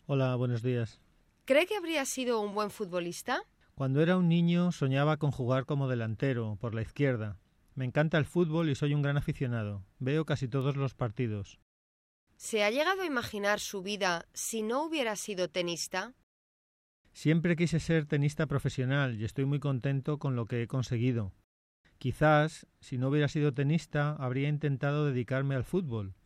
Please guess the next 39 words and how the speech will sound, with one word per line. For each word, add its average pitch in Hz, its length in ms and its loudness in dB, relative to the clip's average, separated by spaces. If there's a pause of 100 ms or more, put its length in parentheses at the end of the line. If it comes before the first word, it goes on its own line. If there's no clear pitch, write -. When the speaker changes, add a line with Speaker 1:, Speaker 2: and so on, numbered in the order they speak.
(440)
Speaker 1:
Pero 135 200 0
no 147 100 2
me 175 80 2
imagino 165 420 0
mi 139 140 2
vida 175 320 0
sin 139 160 -4
haber 131 180 0
hecho 147 220 -2
deporte. 110 560 -4 (180)
Eso 220 320 -2
seguro 131 320 0
que 117 120 -4
no. 110 200 -4 (760)
A 131 100 -2
los 120 140 0
cuatro 151 320 4
años 165 320 2
ya 151 100 2
tenía 143 320 0
mi 147 120 2
primera 131 380 0
raqueta, 117 540 -4 (380)
aunque 131 220 -2
a 127 40 0
mi 127 120 0
madre 147 260 2
no 143 100 2
le 143 80 2
gustaba 151 500 -2
que 135 120 -4
yo 127 100 -2
jugara 143 520 0
de 135 120 -2
manera 127 300 -2
competitiva 139 840 -2
desde 120 300 -2
tan 113 160 -4
pequeño. 113 460 -2